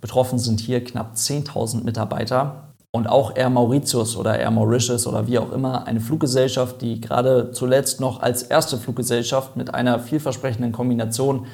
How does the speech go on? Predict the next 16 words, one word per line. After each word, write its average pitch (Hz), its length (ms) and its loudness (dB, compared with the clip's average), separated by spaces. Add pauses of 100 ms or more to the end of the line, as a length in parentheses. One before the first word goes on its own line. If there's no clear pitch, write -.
(160)
aus - 180 -4
A 127 140 4
dreihundertdreißig 117 800 0
Neo 131 260 4
und 127 220 0
Airbus 117 280 0
A - 140 0
dreihundertfünfzig 117 800 -2
auf - 140 -2
sich 107 180 -4
aufmerksam 123 520 -2
gemacht 113 300 -2
hat, 117 200 -2 (280)
ist - 300 -4
nun 123 160 2
insolvent. 120 800 0